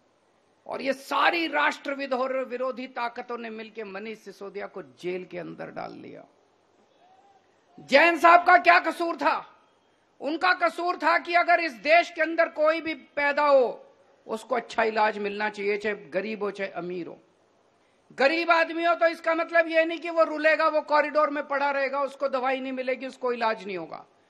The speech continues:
अच्छा इलाज कराएंगे, सबका अच्छा इलाज कराएंगे,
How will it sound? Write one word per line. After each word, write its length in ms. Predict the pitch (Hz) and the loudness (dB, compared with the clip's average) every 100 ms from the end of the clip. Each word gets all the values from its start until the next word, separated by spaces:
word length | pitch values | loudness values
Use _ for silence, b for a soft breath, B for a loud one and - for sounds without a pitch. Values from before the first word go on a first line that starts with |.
| - | -2
अच्छा 280 | - - 330 | -2 4 4
इलाज 340 | 320 302 277 | 4 2 2
कराएंगे, 400 | 247 233 240 240 | -2 -2 -2 -4
सबका 340 | 247 330 - 339 | -4 -4 0 -2
अच्छा 260 | 320 - | -2 -8
इलाज 320 | 262 254 240 | -6 -6 -8
कराएंगे, 440 | 196 214 175 170 | -8 -10 -8 -10